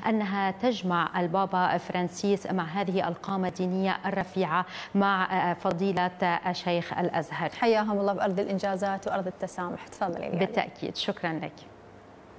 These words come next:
Speaker 1: حياكم الله مشاهدينا الكرام أينما كنتم تتابعونا، أرحب بكم إلى فقرة الأخبار المنوعة في برنامج سبعة على سبعة. أمر صاحب السمو الشيخ محمد بن راشد آل مكتوم نائب رئيس الدولة رئيس مجلس الوزراء حاكم دبي رعاه الله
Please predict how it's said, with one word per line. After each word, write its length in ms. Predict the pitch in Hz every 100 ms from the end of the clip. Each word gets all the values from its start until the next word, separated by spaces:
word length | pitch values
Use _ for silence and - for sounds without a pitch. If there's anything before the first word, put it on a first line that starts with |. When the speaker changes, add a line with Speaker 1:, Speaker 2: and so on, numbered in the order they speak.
| - - - - - - - - - - -
Speaker 1:
حياكم 540 | - 254 247 220 - 202
الله 140 | 196
مشاهدينا 600 | 190 190 202 196 190 190
الكرام 440 | 180 - 190 190 -
أينما 320 | 214 214 180 170
كنتم 220 | 185 180
تتابعونا، 640 | 165 180 175 170 175 226 -
أرحب 340 | 185 175 208 170
بكم 280 | 185 190 185
إلى 200 | 175 175
فقرة 400 | 311 320 196 -
الأخبار 380 | 160 165 165 175
المنوعة 520 | 170 165 175 190 185 180
في 180 | 180
برنامج 460 | 165 160 180 180 170
سبعة 440 | - - 160 156
على 240 | 156 151 143
سبعة. 380 | - 151 139 139 - - - - -
أمر 280 | 185 170 165
صاحب 400 | - 285 370 294
السمو 340 | - 214 214
الشيخ 320 | 196 - -
محمد 520 | 180 - 190 180 175 156
بن 140 | 156
راشد 400 | 165 170 - 151 175
آل 180 | 160
مكتوم 440 | 151 - - 226 330
نائب 260 | 302 160
رئيس 300 | 160 160 -
الدولة 340 | 151 151 175 240
رئيس 240 | - 156 170
مجلس 420 | 196 285 294 -
الوزراء 320 | 254 247 190 -
حاكم 460 | - 156 - 165
دبي 240 | 151 156 165
رعاه 300 | 160 156 156
الله 240 | 160 175